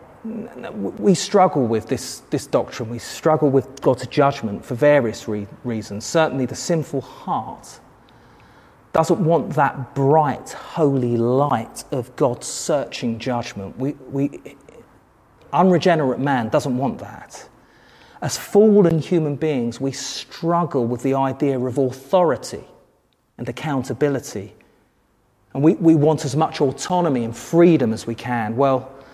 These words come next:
judgment and authority go hand in hand.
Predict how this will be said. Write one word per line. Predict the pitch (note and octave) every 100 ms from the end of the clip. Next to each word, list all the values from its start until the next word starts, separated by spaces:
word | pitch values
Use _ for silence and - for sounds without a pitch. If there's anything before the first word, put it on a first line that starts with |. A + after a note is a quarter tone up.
| - - - -
judgment | - G3+ - D#3+ C3 A2
and | C#3
authority | C#3 C3 - E3 D3 - A#2+
go | C3 B2
hand | A2 D3 C3+ A#2+
in | A#2
hand. | G#2 C#3+ A#2+ F#2+ G2+